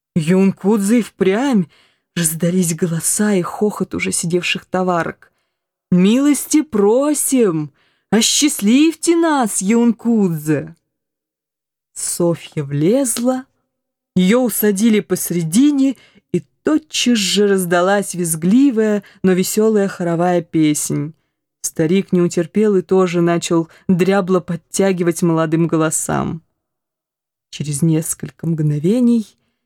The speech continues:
в Дахабен въезжала фура, переполненная весёлой гурьбой. Юные лица девушек казались ещё веселее, оживлённее и красивее из-под цветистых пёстрых венков.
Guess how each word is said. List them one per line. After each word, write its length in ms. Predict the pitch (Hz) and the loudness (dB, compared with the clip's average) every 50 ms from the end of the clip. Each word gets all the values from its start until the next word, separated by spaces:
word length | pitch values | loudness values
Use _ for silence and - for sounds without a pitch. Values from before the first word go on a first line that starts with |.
| _ _ _ _ | _ _ _ _
в 160 | - 165 165 | -2 0 2
Дахабен 580 | 170 185 180 - 202 202 202 277 294 277 262 240 | 2 0 0 0 0 2 2 2 2 2 2 2
въезжала 840 | 214 202 196 208 214 196 180 170 170 185 208 214 208 190 180 180 - _ _ | 2 2 2 2 2 2 0 0 0 0 2 2 2 0 0 -2 -6 _ _
фура, 500 | - 254 285 294 269 240 208 185 165 165 - _ _ _ _ _ | 0 2 2 2 2 2 0 -2 -2 -4 -8 _ _ _ _ _
переполненная 720 | - 190 190 196 - 208 226 233 233 226 214 208 208 202 190 | 0 0 0 2 2 2 2 4 4 4 4 4 4 2 2
весёлой 500 | 190 185 - - - 220 220 208 202 202 | 0 -2 -4 -2 0 0 2 2 0 -2
гурьбой. 760 | 175 165 190 196 196 175 170 165 180 190 190 180 165 160 147 - _ _ _ _ _ _ _ _ _ _ _ _ - | -2 -2 -2 0 0 -2 -2 0 0 2 2 2 0 -2 -6 -10 _ _ _ _ _ _ _ _ _ _ _ _ 0
Юные 340 | 202 226 233 214 214 214 | 2 4 6 6 4 4
лица 380 | 202 214 226 202 - - - 208 | 2 2 0 -2 -2 -2 -2 0
девушек 580 | 175 185 240 277 247 247 220 - - 220 202 - | 0 2 0 2 2 0 0 0 -2 -2 -4 -2
казались 600 | _ - 190 165 180 220 240 233 226 202 - - | _ -2 0 0 0 0 0 0 0 -2 -2 0
ещё 440 | 190 202 196 - - - - 214 233 | 0 0 0 0 -2 -2 0 0 0
веселее, 880 | 208 214 202 - - - 196 185 190 202 247 269 254 233 208 190 180 - - - - _ - - | 0 0 0 0 -2 -2 0 0 2 2 2 2 2 2 2 0 0 -4 -8 -16 -20 _ -6 -2
оживлённее 760 | 185 170 156 196 196 196 208 254 269 254 247 240 226 226 233 | -2 0 2 2 2 4 4 4 4 4 4 4 4 2 0
и 140 | - - 220 | -2 -6 -10
красивее 1120 | - - - 240 233 214 - - - - - 285 294 277 269 247 214 202 190 175 165 151 - _ _ _ _ _ - | -10 -6 -6 -4 -2 -2 -2 0 0 0 2 4 4 4 4 4 4 2 2 2 0 -2 -6 _ _ _ _ _ -4
из-под 380 | 190 - - - 208 - - | -2 -2 -2 -4 -6 -6 -6
цветистых 720 | - - - 202 202 - - 240 226 - - - 196 - - | -6 -4 -2 -2 -2 0 0 0 0 0 -2 -4 -4 -6 -4
пёстрых 460 | - 208 208 - - - 190 - - | -4 -4 -4 -4 -4 -6 -8 -4 0
венков. 680 | 208 208 208 202 - - 214 208 190 170 - - _ | 0 0 0 0 -2 -2 0 0 0 -2 -4 -10 _